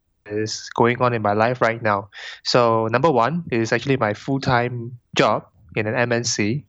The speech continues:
I'm currently working in a pharmaceutical company. It is a regional role where I take care of the entire marketing production for Asia.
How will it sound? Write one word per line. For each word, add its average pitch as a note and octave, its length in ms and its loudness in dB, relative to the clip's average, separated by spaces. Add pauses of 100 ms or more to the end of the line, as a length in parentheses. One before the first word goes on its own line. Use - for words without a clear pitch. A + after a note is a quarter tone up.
I'm A2 200 0
currently B2 480 2
working A#2 560 0
in G#2 240 -2
a G2+ 180 2
pharmaceutical A2+ 720 2
company. B2 640 0 (400)
It B2 100 0
is B2 100 2
a A2+ 60 2
regional C#3+ 400 4
role C3 400 2
where - 160 2
I G2+ 60 2
take C#3+ 220 -2
care A#2+ 280 2
of G#2 160 0
the A#2 140 0
entire A#2+ 840 2 (480)
marketing A#2 520 -2
production A2+ 560 0
for G#2 460 0
Asia. B2+ 460 2